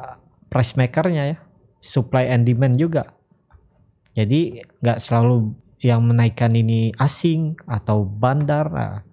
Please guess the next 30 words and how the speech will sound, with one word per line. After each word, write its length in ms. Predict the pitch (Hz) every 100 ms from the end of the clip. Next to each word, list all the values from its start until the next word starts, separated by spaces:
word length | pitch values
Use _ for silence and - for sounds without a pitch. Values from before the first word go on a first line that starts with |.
| _ _ _
kan 160 | 156 180 180 - _ _
Bapak 320 | 147 117 127 120
Ibu 160 | 123
bisa 160 | 120 123
lihat 320 | 139 180 - _ _ _ _ _ - _ _ _ -
buyer 240 | 117 127 -
and 160 | 131
seller 320 | 127 120 135 165
ini 160 | 185 185
sama, 560 | 190 139 127 120 117 _ _ _ _ _ _ _ _ _ _
volumenya 400 | 123 120 131 151 127
sama 320 | 120 120 120
aja. 400 | 123 123 107 101 _ _ 113
Jadi 320 | 117 147 139
biasa 400 | 110 107 113 123
aja, 160 | 120
nggak 240 | 110 104 104
ada 40 | 110
yang 80 |
distribusi, 560 | 110 - 120 113 - 156
nggak 160 | 120 104
ada 80 | 107
yang 80 | 101
akumulasi 480 | 117 107 107 - 110
juga 240 | 120 117
ya. 240 | 117 110 - - - - - _ _ _ _
Jadi 240 | - 117
seperti 400 | 135 - 120 123
itu 400 | 120 180 185 180 - _ _ 147
untuk 400 | 135 147 -